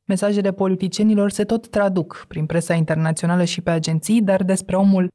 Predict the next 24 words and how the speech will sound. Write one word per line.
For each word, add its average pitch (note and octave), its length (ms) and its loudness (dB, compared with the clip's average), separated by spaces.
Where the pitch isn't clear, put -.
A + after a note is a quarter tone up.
care G3 220 0
n-are E3+ 560 4
funcție, G3 480 0
dar E3 180 0
are D#3+ 460 2
job, F#3 260 0
are E3 320 0
responsabilități, E3+ 920 -2
are E3+ 120 2
în E3 80 0
continuare F3+ 440 2
facturi F3 440 -2
de E3 120 2
plătit F3 360 -2
și F3+ 120 -6
copii F3 280 0
la E3+ 100 2
școală, A#3 420 0
nu A3+ 160 6
prea G3 200 0
vorbește E3 720 -2
nimeni E3+ 520 2
zilele E3 360 0
astea. D3 320 -6